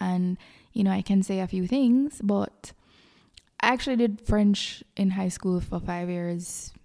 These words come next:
Why am I not fluent? Good question. So I've been trying to get back into it, but then I realized the things that I'm really supposed to be doing were, you know, full immersion in the language, I'm not doing that. Why? Because I'm lazy.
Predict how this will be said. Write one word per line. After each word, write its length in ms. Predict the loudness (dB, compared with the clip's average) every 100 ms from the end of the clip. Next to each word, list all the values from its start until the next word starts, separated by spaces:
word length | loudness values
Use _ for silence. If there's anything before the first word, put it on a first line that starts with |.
| _ _ _ _ _ -6
Why 120 | -2
am 120 | -2
I 100 | -2
not 180 | -4 -4
fluent? 420 | -2 0 -2 -4
Good 160 | -10 -8
question. 500 | -8 -10 -6 -4 -6 _ -20 -20 -20 -20 -20 -20 _
So 160 | -4 0
I've 100 | 4
been 140 | 2
trying 220 | 4 2 0
to 60 |
get 180 | -2 -4
back 200 | -6 -4
into 300 | 0 0 -2
it, 180 | -8 -8 -8
but 180 | -4
then 220 | -2 -2 -2
I 80 |
realized 460 | -2 -2 -2 -2 -4
the 60 | -2
things 220 | 2 2
that 100 | 2
I'm 180 | 0 2
really 240 | 2 2
supposed 300 | 0 -6 -8
to 60 | -8
be 80 | -8
doing 300 | -6 -6 -6
were, 160 | -8
you 160 | -8 -8
know, 180 | -8 -10
full 260 | -6 -2 -2
immersion 760 | -2 -2 -2 -2 -2 -2 -4
in 280 | -2 -2 0
the 80 | 0
language, 500 | -2 -2 -2 -4 -6
I'm 140 | -6
not 160 | -6 -8
doing 200 | -6 -6
that. 180 | -8 -12 _ -20 -20 -20 -20 _ -14
Why? 280 | -10 -6
Because 300 | -6 -4 -2
I'm 160 | 0 0
lazy. 560 | 0 -2 -4 -4 -4